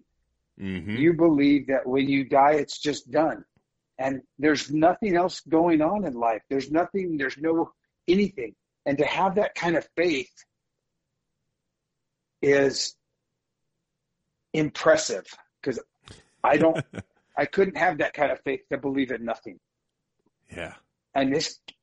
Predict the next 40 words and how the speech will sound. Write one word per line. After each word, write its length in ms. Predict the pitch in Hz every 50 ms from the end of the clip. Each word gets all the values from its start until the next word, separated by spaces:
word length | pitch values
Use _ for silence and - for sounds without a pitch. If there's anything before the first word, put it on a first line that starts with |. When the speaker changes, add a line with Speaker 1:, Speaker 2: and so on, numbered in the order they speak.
| _ _ _ _ -
Speaker 2:
you 140 | 143 151 151
could 180 | - 160 143 -
see 140 | - 185 196
the 120 | 175 175
look 200 | 160 160 156 -
on 140 | 170 151 147
this 140 | 147 139 -
kid's 320 | - - 170 160 143 - -
face. 520 | _ 170 156 147 143 127 - - - - - _ _ _ _ _ _ _ _ _ _ _ _ _ _ _ _ _ _ _ _ _ _ _ _ _
He 140 | - 143 147
never 240 | 147 143 139 139 147
thought 240 | - 156 151 165 160
of 80 | 139
it 80 | 131 -
like 200 | 113 117 117 - -
that. 200 | 113 104 98 - _ _ _ _ _ _ _ _ _ _ 101
Speaker 1:
Mm-hmm. 280 | 98 85 80 98 113 127 - _ _ _ _ _ _ _ _ _ _ _ _ _ -
Speaker 2:
You 120 | 120 135 139
could, 140 | - 143 127 - -
in, 220 | - 139 147 147 143 - 131 131
going 260 | 151 160 165 170 170
on 200 | 165 175 170 156 -
in 200 | - 165 165 160
his 160 | 165 170 160 156
brain, 360 | 135 165 165 160 147 135 127
you 100 | 135 143
could 180 | - 151 131 -
tell 280 | - 170 160 143 135 120
that 120 | 117 113
he's 200 | 107 139 131 -
sitting 160 | - 151 - -
there 100 | 127 123
saying, 220 | - - - 117 - _ _ _ _ _ _ _ _ _ _ _ _ _ _ _ _ _ _ _ _ _ _ -
"Holy 240 | - 170 170 151 -
crap, 400 | - - - 165 170 156 - -
I 100 | 151 185
believe 320 | 185 165 120 117 117 104
in 140 | 101 98 107
nothing." 340 | 135 160 151 - 107 - - - _ _ _ _ _ _ _ _ _ _ _ _ -
What? 260 | 147 - - -